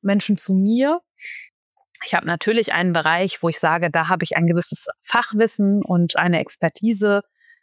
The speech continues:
ähm, was jetzt nicht mit Tipps geben zu verwechseln ist, aber wo ich mich einfach sehr gut auskenne und auch, ja, mitdenken kann. Und, ähm, das sind zum einen, ist das eben der Bereich mentale Gesundheit.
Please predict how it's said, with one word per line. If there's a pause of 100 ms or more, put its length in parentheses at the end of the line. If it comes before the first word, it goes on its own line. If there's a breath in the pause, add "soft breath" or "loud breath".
(240 loud breath)
ähm, (180)
was
jetzt
nicht
mit
Tipps
geben
zu
verwechseln
ist,
aber
wo
ich
mich
einfach (100)
sehr
gut
auskenne
und (340 loud breath)
auch, (400)
ja, (120)
mitdenken
kann.
Und,
ähm, (520 soft breath)
das
sind
zum
einen,
ist
das
eben
der
Bereich
mentale
Gesundheit.